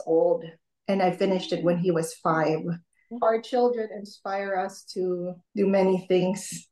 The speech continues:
Speaker 1: And because of my son, I finally embarked on my creative side, because I wanted him to have a book that he would take with him in every stage of his life, that would remind him of his childhood,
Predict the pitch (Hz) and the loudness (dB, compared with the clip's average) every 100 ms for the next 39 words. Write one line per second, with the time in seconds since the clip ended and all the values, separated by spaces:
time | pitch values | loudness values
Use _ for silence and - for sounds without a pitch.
0 | - 190 185 180 175 170 - - 202 208 | -2 2 4 4 2 -2 -6 0 0 2
1 | 190 196 185 196 247 302 - 180 180 170 | 2 2 2 2 2 0 0 2 2 2
2 | 180 180 190 190 185 180 - _ _ 175 | -2 -2 -2 -2 -2 -4 -8 _ _ -6
3 | 175 175 170 175 170 - 175 180 170 - | -4 -2 0 0 -2 -6 -6 -4 -6 -4
4 | 185 269 190 170 - 160 143 165 190 226 | -2 2 2 0 -2 -2 -2 -2 -6 -8
5 | _ _ 208 196 190 - 196 190 190 185 | _ _ -2 2 2 2 4 4 4 2
6 | - 190 190 185 185 185 175 240 349 - | 0 -4 -2 -4 -2 -2 2 2 0 -2
7 | - - _ - 185 185 185 180 185 208 | -14 -18 _ -6 -2 0 2 0 -2 0
8 | 196 180 180 175 170 165 165 170 - _ | 2 4 4 2 2 0 -2 -8 -12 _
9 | - 277 - 240 226 208 196 190 190 202 | 0 2 4 4 6 4 4 4 2 2
10 | - 190 170 165 - 165 - 165 160 165 | 2 2 2 0 -2 -4 0 2 2 0
11 | - - _ _ _ _ - 175 - - | -2 -16 _ _ _ _ -2 -2 -2 -4
12 | 196 196 208 196 190 202 202 180 180 180 | 0 2 2 2 2 2 2 2 0 -2
13 | - - 185 190 196 175 170 160 202 | -4 -4 -2 0 -2 -2 -2 -2 -4